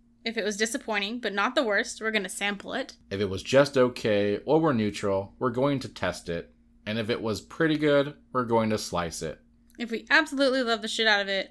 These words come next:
Speaker 1: we're gonna dissect it.
Speaker 2: And if all of us dissect it, we're
Speaker 1: We're
Speaker 2: D T F.
Speaker 1: D T F. All right. First up,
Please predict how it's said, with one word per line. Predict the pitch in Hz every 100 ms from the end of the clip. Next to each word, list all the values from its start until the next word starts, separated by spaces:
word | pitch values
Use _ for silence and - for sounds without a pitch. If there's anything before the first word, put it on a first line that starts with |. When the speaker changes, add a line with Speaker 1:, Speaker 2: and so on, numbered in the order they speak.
| -
Speaker 1:
we're | 220
gonna | 220 196
dissect | 180 - 185 175 -
it. | 202 - _ -
Speaker 2:
And | 101
if | 95 -
all | 117 143
of | 151
us | 151
dissect | 143 131 127 107 -
it, | 104 101 - _ _ _
we're | - 92 135
Speaker 1:
We're |
Speaker 2:
D | 185 214 240 -
T |
F. | 254
Speaker 1:
D |
T | - 254 233
F. | 208 175 - - - - _ -
All | 220
right. | 214 208 - -
First | 294 285 240
up, | 262